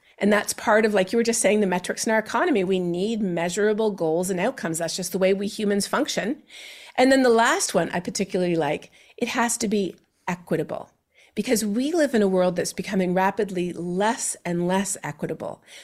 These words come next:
But the only way forward with lasting positive solutions are solutions that are good for everyone. And that means you have to have multiple people at the table. So, for example, if you're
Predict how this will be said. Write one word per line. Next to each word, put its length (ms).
But 120
the 180
only 400
way 200
forward 540
with 180
lasting 760
positive 440
solutions 520
are 100
solutions 560
that 100
are 60
good 240
for 280
everyone. 420
And 100
that 140
means 260
you 100
have 200
to 60
have 120
multiple 380
people 280
at 60
the 60
table. 340
So, 160
for 100
example, 380
if 120
you're 160